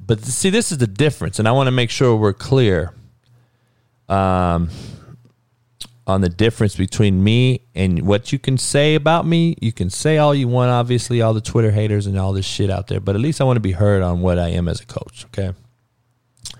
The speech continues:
My players do not leave my program and go get arrested.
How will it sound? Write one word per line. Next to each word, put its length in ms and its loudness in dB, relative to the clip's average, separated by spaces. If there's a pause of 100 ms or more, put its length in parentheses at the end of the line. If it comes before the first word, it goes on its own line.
(1120)
My 260 2
players 440 2
do 180 2
not 260 2
leave 200 2
my 160 2
program 500 0
and 80 -4
go 200 0
get 160 -2
arrested. 420 0